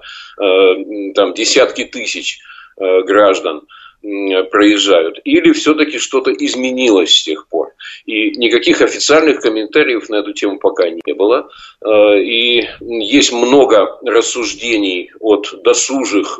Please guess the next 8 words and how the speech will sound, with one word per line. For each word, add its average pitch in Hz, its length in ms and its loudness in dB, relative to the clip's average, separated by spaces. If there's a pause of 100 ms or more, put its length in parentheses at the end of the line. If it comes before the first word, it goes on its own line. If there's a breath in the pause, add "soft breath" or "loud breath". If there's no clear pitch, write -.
(120)
до, 95 480 0
э, 95 260 -10
каких-то 101 440 -2
глубоких, 98 800 0
э, 101 60 -2
в 90 640 4 (260)
сетях 98 580 -2
социальных. 127 680 0